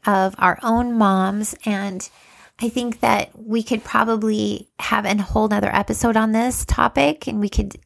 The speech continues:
we could definitely dig deeper with it. So if you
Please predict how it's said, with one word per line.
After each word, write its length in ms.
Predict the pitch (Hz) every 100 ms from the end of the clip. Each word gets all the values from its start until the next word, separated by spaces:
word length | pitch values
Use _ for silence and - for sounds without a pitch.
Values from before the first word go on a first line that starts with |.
| -
we 100 | 220
could 220 | - 202
definitely 440 | 233 220 240 226 208
dig 220 | 214 190
deeper 340 | 202 - 220
with 240 | 220 220 -
it. 320 | 269 - - - - - - _
So 540 | - 254 226 214 202 - _ _ -
if 220 | 247 226
you 460 | 226 240 269 285